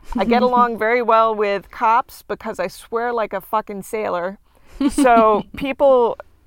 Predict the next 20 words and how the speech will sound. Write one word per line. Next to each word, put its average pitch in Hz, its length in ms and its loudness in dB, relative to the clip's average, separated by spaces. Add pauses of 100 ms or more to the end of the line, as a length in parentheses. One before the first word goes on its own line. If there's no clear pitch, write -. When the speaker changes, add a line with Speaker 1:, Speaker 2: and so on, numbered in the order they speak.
(560)
Speaker 1:
just - 280 -6
assume 262 560 -10
that 208 160 -4
I'm, 190 380 -6
I'm 180 340 -8
hard. 196 640 0 (500)
And 196 540 -2
when 202 260 -8
this 269 200 -4
happened, 226 760 -8 (560)
I 214 160 6
just 220 460 -6
completely 208 960 -12 (540)
wanted 208 460 -4
to 175 200 -6 (180)
shut 180 400 -4
down. 156 420 -10 (540)
And, 202 220 -6
Speaker 2:
Yeah. 147 100 -10 (180)
Speaker 1:
and 190 220 -8